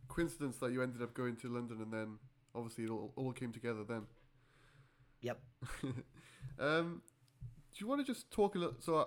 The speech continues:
Speaker 1: I wanna go into something a little bit more relevant, 'cause I, I, I had a few episodes, um, recorded this week, and one thing a lot of people seem to be talking about is that obviously the last, like, year we've had this huge growth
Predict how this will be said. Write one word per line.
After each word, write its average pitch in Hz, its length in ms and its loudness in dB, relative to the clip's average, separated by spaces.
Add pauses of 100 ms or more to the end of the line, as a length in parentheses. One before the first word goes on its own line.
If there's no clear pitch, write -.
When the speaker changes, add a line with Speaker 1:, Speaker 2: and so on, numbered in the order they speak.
Speaker 1:
I - 20 2
wanna 175 200 4
go 160 80 4
into 151 180 0
something 151 180 0
a 143 60 4
little 147 160 0
bit 139 120 0
more 135 120 2
relevant, 123 380 0
'cause 123 160 -6
I, 117 60 4 (380)
I, 139 200 2 (140)
I 131 80 0
had 151 180 0
a 135 40 -4
few 143 160 2
episodes, 127 420 -2
um, 113 360 0 (460)
recorded 123 380 -2
this 123 180 -4
week, 127 160 -2
and 113 160 -2 (680)
one 175 200 4
thing 175 160 4
a 160 60 4
lot 147 100 4
of 117 80 0
people 143 180 -2
seem 143 180 -4
to 127 40 -4
be 123 60 -2
talking 135 340 -2
about 117 280 2
is 123 180 -2
that 117 220 2 (760)
obviously 190 500 -2
the 156 120 -6
last, 147 320 -4
like, 123 240 -4
year 127 180 -2
we've 120 160 -4
had 127 140 -2
this 120 140 -6
huge 156 460 -4
growth 139 440 0